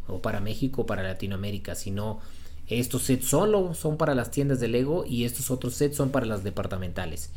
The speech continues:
Lo que pasa es que, igual como les de-, como veíamos, Lego pone en oferta todos los sets y las tiendas deciden qué es lo que quieren comprar. Entonces,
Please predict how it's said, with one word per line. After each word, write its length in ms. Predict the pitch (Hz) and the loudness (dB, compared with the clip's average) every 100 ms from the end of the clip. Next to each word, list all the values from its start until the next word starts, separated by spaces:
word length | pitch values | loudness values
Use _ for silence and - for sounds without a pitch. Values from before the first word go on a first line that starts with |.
| - - - | -8 -10 -6
Lo 160 | - 101 | -4 -2
que 100 | 95 | -2
pasa 520 | - 85 - 113 120 - - - - - - | 2 2 2 0 -2 -6 -12 -14 -14 -14 -8
es 240 | 101 117 - | -4 -4 -2
que, 400 | - 135 113 - - - - - - - | 4 4 4 -4 -12 -14 -14 -14 -10 -6
igual 520 | 113 95 98 101 110 | -4 0 0 0 0
como 260 | 117 110 110 | -2 0 0
les 200 | 107 104 | 0 -2
de-, 160 | 117 | -4
como 280 | 127 110 107 | -4 -2 0
veíamos, 640 | 107 123 139 110 117 127 - - - - | 2 4 4 4 -2 -4 -8 -12 -12 -4
Lego 400 | 104 156 156 147 | 2 4 4 2
pone 260 | 135 127 | 4 4
en 80 | 143 | 6
oferta 840 | 131 - - 151 156 139 - 101 - - | 4 2 4 6 6 4 0 -2 -2 0
todos 240 | 117 127 | 4 6
los 140 | 131 | 4
sets 420 | - 139 117 - - | 4 2 2 -2 -2
y 120 | - 143 | 4 4
las 260 | 123 - | 4 2
tiendas 420 | - 147 156 160 123 | 2 4 6 4 4
deciden 720 | 107 - 196 202 170 127 104 | -2 0 4 6 6 4 2
qué 120 | 120 | 0
es 60 | 117 | 0
lo 120 | 117 | 0
que 100 | 101 | -2
quieren 320 | - 107 101 | -2 -2 -2
comprar. 460 | - 87 82 - - - - - - - - - | -4 -8 -6 -8 -8 -10 -10 -12 -14 -14 -14 -12
Entonces, 500 | - 95 107 131 127 | -8 -4 2 2 2